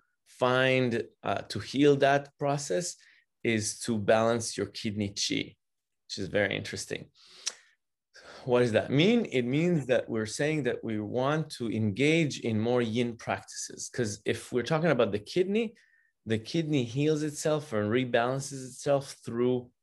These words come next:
mental rest. So, so it's the opposite of like, "Oh, why am I stuck here?" And then, then the cerebral mind starting to go into loops. Uh, as, uh, on contrary,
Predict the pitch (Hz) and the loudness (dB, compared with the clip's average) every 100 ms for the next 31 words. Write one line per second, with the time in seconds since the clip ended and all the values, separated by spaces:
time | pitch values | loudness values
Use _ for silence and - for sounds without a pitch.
0 | - 110 113 113 104 95 - - - - | -4 -2 -2 -2 -2 0 -2 -6 -12 -14
1 | - _ _ _ _ _ _ _ _ _ | -20 _ _ _ _ _ _ _ _ _
2 | _ _ _ _ _ - - - - 120 | _ _ _ _ _ -20 -20 -10 2 4
3 | 110 107 98 - - - 120 120 143 123 | 6 6 4 -2 -8 0 0 0 -6 -2
4 | 156 165 175 147 123 107 110 110 - 185 | -2 -2 0 2 2 2 0 -2 -4 0
5 | 156 123 160 190 175 143 - - 214 - | 2 2 2 2 0 -4 -4 -2 -4 -4
6 | 143 127 107 87 - _ _ - 120 113 | 0 2 2 0 -10 _ _ -4 -2 2
7 | 113 127 127 135 123 - 113 131 120 120 | 2 4 2 2 2 -4 -2 -4 0 0
8 | 113 120 117 113 - 117 120 110 113 117 | 0 -2 -2 -4 -6 -4 -4 -6 -2 2
9 | 120 113 110 104 170 - - - _ _ | 2 0 -4 -2 -2 -2 -10 -18 _ _
10 | _ _ _ _ _ _ _ _ - _ | _ _ _ _ _ _ _ _ -20 _
11 | _ _ 113 104 98 123 113 - 113 101 | _ _ -6 -2 -2 -2 -4 -2 2 4
12 | 95 90 87 - _ _ - 107 107 175 | 4 2 0 -8 _ _ -6 -6 0 0
13 | 202 - 120 110 107 | 0 0 0 0 -4